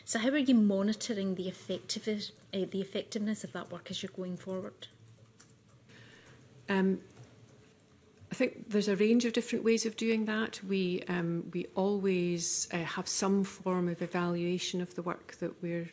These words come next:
Speaker 2: that we're doing. We all do that, um, uh, across the piece, and that all gets fed into, um, the general understanding of, um, of how effective our, our work is.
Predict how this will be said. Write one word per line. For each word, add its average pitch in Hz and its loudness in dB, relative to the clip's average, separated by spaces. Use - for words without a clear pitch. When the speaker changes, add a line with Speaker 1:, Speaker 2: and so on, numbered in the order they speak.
Speaker 2:
that - -8
we're 175 -4
doing. 170 -4
We 170 -4
all 170 -2
do 165 -6
that, 160 -8
um, 160 -6
uh, - -10
across - -10
the - -12
piece, - -4
and 170 -4
that 170 0
all 165 -2
gets - -6
fed 165 -4
into, 170 -4
um, 160 -8
the 165 -8
general 165 2
understanding 165 -2
of, 156 -8
um, 160 -8
of 156 -12
how 160 -6
effective 170 -4
our, 170 -6
our 160 -8
work 160 -12
is. 160 -4